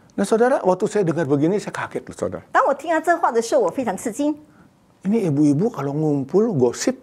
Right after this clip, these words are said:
Speaker 1: ternyata menjelekan suami sendiri.
Speaker 2: 原来做母亲的，如果聚在一起讲闲话，都是讲丈夫的闲话。
Speaker 1: Saudara, saya percaya mereka tidak dengan sungguh-sungguh atau dengan, uh, ada intensi untuk menjelekan suaminya.
Speaker 2: 我想呢，他们并不是有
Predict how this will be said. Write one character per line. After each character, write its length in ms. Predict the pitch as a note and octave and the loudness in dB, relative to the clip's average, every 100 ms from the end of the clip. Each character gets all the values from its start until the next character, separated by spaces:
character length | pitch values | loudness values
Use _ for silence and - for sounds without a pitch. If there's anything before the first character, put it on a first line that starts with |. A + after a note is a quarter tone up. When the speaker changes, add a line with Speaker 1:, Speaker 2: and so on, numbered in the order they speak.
| _ _ | _ _
Speaker 1:
ternyata 380 | - D3+ D3 E3 | -4 -2 0 0
menjelekan 640 | E3+ D#3 C#3 B2+ - F3+ A3+ - | 2 2 4 2 2 -6 -6 -12
suami 460 | - F3+ D3 E3+ | 0 0 2 2
sendiri. 400 | E3+ E3+ A3 F3+ - - | 2 4 4 2 -2 0
Speaker 2:
原 160 | D4 | 2
来 120 | G4 F#4+ | 2 0
做 160 | G4+ | 0
母 220 | C#4+ A#3+ | 2 0
亲 320 | A#3 - D#4+ D4 | -2 -2 -2 4
的， 160 | G#3+ | 2
如 80 | C#4+ | 2
果 100 | C#4+ | -2
聚 180 | - D#4 | -4 -2
在 180 | D#4 C#4+ | 0 0
一 40 | |
起 140 | C#4 | 0
讲 220 | G#3 G3 F3 | -4 -4 -2
闲 180 | G#3 | 0
话， 100 | - | 2
都 120 | C4+ D#4+ | 0 0
是 140 | F#4 | 0
讲 280 | D4 - E3+ | 0 -4 -2
丈 200 | F4 C4+ | -2 -2
夫 140 | C4 C4+ | -2 -2
的 100 | G#3 | -2
闲 180 | - | -2
话。 180 | F#3+ - - - - - | -6 -8 -8 -20 -20 0
Speaker 1:
Saudara, 240 | D3 E3 | 2 2
saya 240 | F#3+ F#3 F#3+ | 0 0 0
percaya 480 | F3+ A#2+ A#2+ C3+ C3+ | -2 0 2 4 2
mereka 240 | B2+ C#3 | 0 -2
tidak 400 | - B2+ B2 A#2 | -2 0 0 0
dengan 160 | B2 A#2+ | -2 -2
sungguh-sungguh 560 | C#3 A#2 A2+ B2 C3 | -4 -4 -4 0 0
atau 160 | B2 A#2 | 2 2
dengan, 540 | A2 G#2+ A2 G#2+ G#2+ - | 2 0 -2 -4 -8 -8
uh, 240 | A2 - - | -6 -6 -4
ada 240 | B2 B2+ - | 2 2 4
intensi 640 | D3+ D3+ D#3+ D3+ - F3+ | 2 4 2 2 2 2
untuk 160 | C3 A#2 | 2 -2
menjelekan 400 | C3+ A2+ A#2 B2 | -2 -2 0 -2
suaminya. 480 | A#2 G2+ A2 G#2 F2+ - | -2 -4 -4 -8 -12 -8
Speaker 2:
我 120 | - | -2
想 340 | - C4 G#3+ B3+ | 0 2 2 0
呢， 160 | D4+ D#4 | 0 0
他 180 | F#4+ | 0
们 200 | E4+ D4 | 0 0
并 160 | D4+ E4 | 0 0
不 80 | D#4+ | 0
是 380 | - - D#4 A#3+ | 0 2 2 4
有 260 | G#3+ F#3+ | 2 0